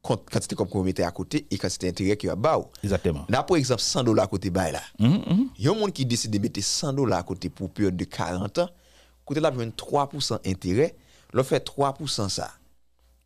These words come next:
Speaker 1: ou divize l pa soixante-douze, ou gen tan,
Speaker 2: Ou
Speaker 1: ouais,
Speaker 2: vingt-quatre,
Speaker 1: vingt-quatre
Speaker 2: vingt-quatre
Speaker 1: ans,
Speaker 2: anè pou l
Speaker 1: pour
Speaker 2: doubler.
Speaker 1: l'argent, ça a doublé. Et ouais, seulement après quarante ans, l'argent, ça a gagné
Speaker 2: Mm,
Speaker 1: quatre-vingt,
Speaker 2: quatre-vingt-treize mille
Speaker 1: quatre-vingt-treize mille dollars. Mais on dit au monde qui dit, mon cher, l'argent doublé plus vite,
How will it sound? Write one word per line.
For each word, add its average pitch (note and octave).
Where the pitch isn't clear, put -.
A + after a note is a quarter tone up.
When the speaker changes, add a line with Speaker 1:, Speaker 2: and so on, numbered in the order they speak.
Speaker 1:
ou G#2+
divize G2
l E2
pa F2
soixante-douze, A#2+
ou G#2+
gen G2+
tan, E3
Speaker 2:
Ou C3
Speaker 1:
ouais, A#2+
Speaker 2:
vingt-quatre, A#2
Speaker 1:
vingt-quatre A#2
Speaker 2:
vingt-quatre -
Speaker 1:
ans, C3
Speaker 2:
anè C#3+
pou A2
l A2+
Speaker 1:
pour C#3+
Speaker 2:
doubler. E3+
Speaker 1:
l'argent, A2
ça G2+
a F2
doublé. G2+
Et F#3
ouais, C#3+
seulement F3
après D3+
quarante D3
ans, D#3
l'argent, B2+
ça B2
a G#2
gagné F#2+
Speaker 2:
Mm, G#2
Speaker 1:
quatre-vingt, G#2
Speaker 2:
quatre-vingt-treize A2+
mille B2
Speaker 1:
quatre-vingt-treize G#2+
mille G2+
dollars. F2+
Mais G3+
on B3
dit F3+
au F3
monde D#3
qui C#3+
dit, B2+
mon B2+
cher, C3+
l'argent A2
doublé F#2
plus A#3
vite, C#3+